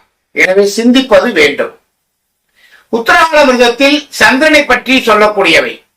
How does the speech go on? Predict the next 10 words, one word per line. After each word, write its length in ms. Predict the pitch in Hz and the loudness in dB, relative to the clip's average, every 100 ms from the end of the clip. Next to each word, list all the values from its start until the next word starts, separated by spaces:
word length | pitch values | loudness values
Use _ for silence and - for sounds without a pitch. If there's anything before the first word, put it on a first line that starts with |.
| _ _ _ _ _ _ | _ _ _ _ _ _
முதலில் 420 | 175 202 247 233 240 - _ _ - | -2 2 2 0 -2 -12 _ _ -4
அறிவுத்திறன். 840 | - 277 302 311 302 - - - - _ _ _ _ _ _ _ _ _ _ _ _ _ _ _ - | 0 2 2 0 0 0 0 -2 -8 _ _ _ _ _ _ _ _ _ _ _ _ _ _ _ -6
அறிவுத்திறனை 840 | 220 302 370 392 392 311 294 269 | 0 2 2 2 2 2 2 2
வந்து 200 | 240 240 285 | 0 -2 -2
சந்திரனுக்கு 580 | 233 233 269 262 - 208 | -2 0 0 0 0 0
ஏன் 200 | 220 - | 0 0
சொல்லியிருக்காங்க? 560 | 180 190 156 143 135 123 107 | -2 -2 0 0 2 0 0
எல்லாருக்கும் 720 | 127 175 240 247 262 262 269 | 0 2 2 4 2 2 2
அறிவுத்திறன் 480 | 233 233 233 214 196 | 2 0 -2 -2 0
இருக்கும், 360 | 165 - 190 | -2 -2 -2